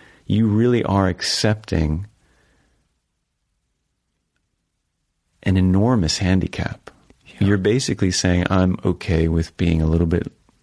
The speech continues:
Speaker 1: dumber than everyone around me."
Speaker 2: Like, the way I, I would put it is, like, it feels like you're less, you exist less.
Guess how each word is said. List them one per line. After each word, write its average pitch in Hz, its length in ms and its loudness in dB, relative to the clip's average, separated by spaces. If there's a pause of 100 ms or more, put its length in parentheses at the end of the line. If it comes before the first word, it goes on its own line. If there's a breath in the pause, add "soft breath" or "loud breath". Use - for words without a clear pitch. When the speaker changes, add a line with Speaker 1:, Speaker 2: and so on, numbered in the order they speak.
(300)
Speaker 1:
dumber 90 480 0
than 92 160 0
everyone 85 360 2
around 85 400 -2
me." - 160 -8 (160)
Speaker 2:
Like, 135 140 -2
the 139 100 -2
way 160 160 2
I, 120 180 0 (140)
I 117 80 0
would 135 160 -2
put 160 160 -4
it 175 120 -4
is, 120 140 -2
like, 110 160 -2
it 107 160 -6
feels 143 320 -2
like 131 140 -4
you're 110 120 0
less, 101 500 -2 (100)
you 120 160 2
exist 95 600 0
less. - 380 -6